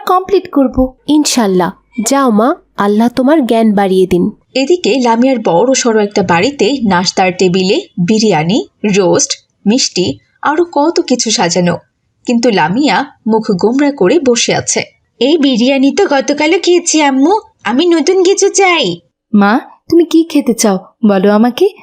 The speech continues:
Speaker 1: আমি বাজার থেকে আনিয়ে দেব।
Speaker 3: আইসক্রিম, চকলেট, কেক আর নতুন জামা কাপড়ও আনতে বলে আমার জন্য।
Speaker 1: আচ্ছা মা, আজকেই নিয়ে আসবো, তোমার বাবা আসুক,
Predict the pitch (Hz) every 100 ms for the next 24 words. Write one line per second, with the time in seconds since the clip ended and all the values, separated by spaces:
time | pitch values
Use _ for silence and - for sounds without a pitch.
0 | - 330 339 294 247 277 285 330 330 294
1 | 294 285 277 359 440 _ 254 285 285 -
2 | 320 330 330 311 330 269 262 269 302 320
3 | 311 - 302 320 330 - _ - 339 339
4 | 269 226 330 277 254 269 269 302 370 403
5 | 381 359 370 349 330 320 311 302 320 302
6 | 277 262 165 - _ _ _ - 190 180
7 | - 170 202 - - _ 180 180 - -
8 | 349 294 226 190 - 190 - - _ 277
9 | 320 285 277 285 240 -